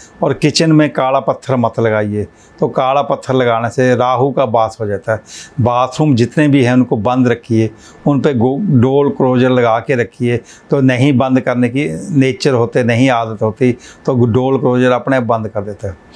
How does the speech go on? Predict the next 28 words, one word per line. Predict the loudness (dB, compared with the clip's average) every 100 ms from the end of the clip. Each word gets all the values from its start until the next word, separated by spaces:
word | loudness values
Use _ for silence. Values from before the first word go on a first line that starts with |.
| -18 -8 -4
तो | -2
काला | 0 0 0 0
पत्थर | -2 -4 -2
जो | 0 0
होता | 0 0
है, | 0 0
राहु | 0 2 2 0
और | 0
केतु | -2 -2 -2
का | -2 0
वास | 0 0 0
हो | 0
जाता | 0 0 0
है। | 0 -2 -6 -14 -6
तो | -4
किचन | -2 0 2
में | 4 4 2 -2 0
जो | 0
गृहिणी | 2 0 0 0 2
होती | 0 0 0
है | 2 0 -8 -8 -6
तो | -4
खाना | -2 -2 -2 -2
तो | 0
बनाती | 0 0 0 0
है, | 0 -2 -6 -20 -6 -4
मगर | -2
खाने | -2 -2 0 0 0